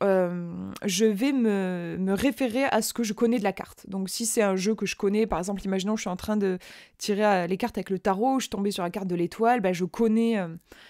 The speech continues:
la signification de la carte de l'étoile, euh, voilà, ce côté, euh, bah, déjà très positif, lié à l'espoir, lié à, au fait de s'assumer aussi authentiquement, le côté guérison, euh, bref,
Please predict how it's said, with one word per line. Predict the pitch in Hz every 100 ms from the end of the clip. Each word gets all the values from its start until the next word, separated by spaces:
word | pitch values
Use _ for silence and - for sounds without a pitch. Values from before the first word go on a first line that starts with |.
| - -
la | 190
signification | 185 202 - 180 180 180
de |
la | 196
carte | 170 160
de |
l'étoile, | 165 180 220 220 226 226
euh, | 180
voilà, | 165 196 208
ce | 190
côté, | 180 170 196 196
euh, | 175 - - - - - - - -
bah, |
déjà | 165 170 165
très | - 196
positif, | 196 190 208 - 247 240 233 185
lié | 180
à | 160
l'espoir, | 185 202 - - 220 226 214
lié | 196 180 185
à, | 180 - - - - -
au |
fait | -
de | 214
s'assumer | - 190 - - 220 233
aussi | 202 - 220
authentiquement, | 196 190 180 - 185 220 233 240 233
le | 196
côté | 196 202
guérison, | 160 196 190 208 208 240 240 226
euh, | 175 - - - -
bref, | 202 208